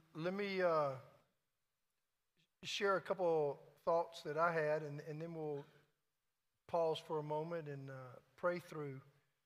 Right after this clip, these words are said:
uh, what we've chatted about. So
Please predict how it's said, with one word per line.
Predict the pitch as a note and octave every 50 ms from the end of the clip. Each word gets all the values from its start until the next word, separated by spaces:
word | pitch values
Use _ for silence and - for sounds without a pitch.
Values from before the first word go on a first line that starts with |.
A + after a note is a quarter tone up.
| _ _ _ _ _ -
uh, | D3 D3
what | C#3+ D3 C#3+ D#3
we've | D3 C#3
chatted | - - - D#3+ D#3 D3 D3 C#3+
about. | C3+ C#3+ C#3 C#3 C#3 - - - _ _ _ _ _ _ _ _ _ _ _ _ _ _ _ _ _ _ _ _ _ _ _ _ _ _ _ _ _ _ _ _ _ _ _ _ _ _
So | - - - A#3 G3+ F#3 F3 E3+